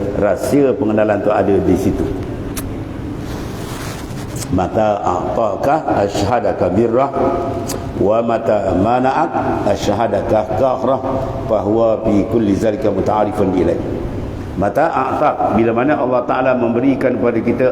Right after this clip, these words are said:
i'taq, mana pemberian yang berbagai-bagai sehingga tidak terkira. Ya.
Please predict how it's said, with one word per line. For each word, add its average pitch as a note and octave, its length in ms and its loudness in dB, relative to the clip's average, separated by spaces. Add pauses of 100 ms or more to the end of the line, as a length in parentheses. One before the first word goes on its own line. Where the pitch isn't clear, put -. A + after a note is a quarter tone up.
i'taq, A#2+ 720 -2
mana A2+ 160 2
pemberian A#2 640 2
yang G#2+ 240 2
berbagai-bagai A2+ 1040 2 (720)
sehingga A2+ 320 2
tidak A2 400 2
terkira. A2+ 400 2 (800)
Ya. G2 240 2